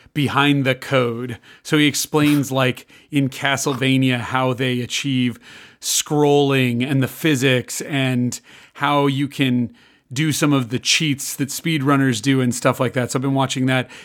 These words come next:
He also explains how, like, C R T T Vs work and broadcast and interlacing and how consoles use that stuff. So yeah, I've been watching those. It's fascinating. He's,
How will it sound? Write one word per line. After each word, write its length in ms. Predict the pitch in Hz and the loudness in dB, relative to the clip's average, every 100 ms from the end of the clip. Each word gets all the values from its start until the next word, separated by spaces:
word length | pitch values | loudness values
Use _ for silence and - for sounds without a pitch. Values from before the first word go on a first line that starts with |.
| - | -2
He 100 | 156 | 0
also 200 | 151 156 | 2 0
explains 460 | - - 147 143 | -2 -2 0 0
how, 100 | 127 135 | 2 0
like, 160 | 123 | 0
C 240 | - - 147 | -4 -2 0
R 140 | 135 | 0
T 500 | 127 - 139 131 127 | -2 -4 0 0 0
T 260 | 123 139 135 | -2 -4 -2
Vs 340 | 131 135 113 | 0 0 -2
work 440 | 113 123 123 117 - | -4 -2 -2 -4 -4
and 200 | 120 113 | -4 -2
broadcast 840 | 131 131 131 - 127 120 117 - | 0 2 0 -4 -4 -4 -6 -4
and 200 | 123 113 - - - | -2 -4 -8 -20 -2
interlacing 680 | 151 143 131 127 120 135 127 | 2 4 4 2 2 0 0
and 100 | 117 | 0
how 320 | 120 120 120 - - - - | -2 -4 -6 -8 -20 -20 -14
consoles 680 | - 151 139 131 139 127 110 | -2 0 0 -2 -2 -4 -2
use 320 | 127 139 127 | 0 0 0
that 240 | 131 123 | -2 -4
stuff. 320 | - - 127 113 | -6 -6 -6 -4
So 260 | - 127 - - - | -2 -2 -4 -16 -4
yeah, 160 | 135 | 0
I've 80 | 131 | 2
been 120 | 135 | 2
watching 400 | 147 147 135 139 | 2 2 2 0
those. 400 | 123 127 123 107 | 2 0 0 -4
It's 220 | 123 113 - | -6 -8 -4
fascinating. 500 | 151 139 - 127 123 | 0 0 0 -2 0
He's, 220 | 143 131 | 0 -2